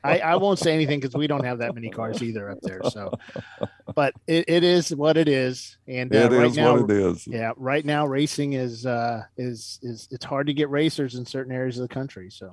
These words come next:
Speaker 2: Well, that's gonna be an ongoing problem. I mean, with gas, I
Speaker 1: Oh,
Speaker 2: mean,
Speaker 1: yeah.
Speaker 2: traveling from here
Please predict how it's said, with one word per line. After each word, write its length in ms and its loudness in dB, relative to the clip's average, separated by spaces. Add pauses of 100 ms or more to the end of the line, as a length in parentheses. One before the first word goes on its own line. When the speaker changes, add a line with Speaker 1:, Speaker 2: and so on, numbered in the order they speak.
(120)
Speaker 2:
Well, 380 6 (100)
that's 260 4
gonna 200 4
be 120 6
an 100 6
ongoing 520 4
problem. 500 2 (140)
I 60 -2
mean, 240 0
with 180 -6
gas, 640 0 (320)
I 40 -2
Speaker 1:
Oh, 40 6
Speaker 2:
mean, 160 6
Speaker 1:
yeah. 120 0 (800)
Speaker 2:
traveling 420 4
from 240 -2
here 580 2